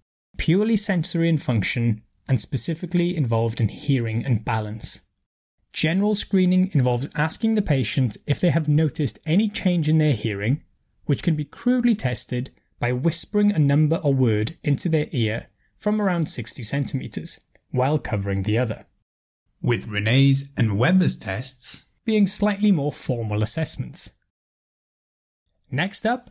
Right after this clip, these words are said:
a cranial nerve nine, the glossopharyngeal nerve,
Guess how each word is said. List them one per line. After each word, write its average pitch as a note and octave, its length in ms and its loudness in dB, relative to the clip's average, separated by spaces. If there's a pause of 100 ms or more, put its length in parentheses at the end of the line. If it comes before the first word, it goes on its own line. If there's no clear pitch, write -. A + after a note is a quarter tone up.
(120)
a - 80 -2
cranial G3 420 0
nerve G3 220 2
nine, D3 420 2 (200)
the B2+ 100 0
glossopharyngeal A#2+ 920 0
nerve, A2+ 380 -2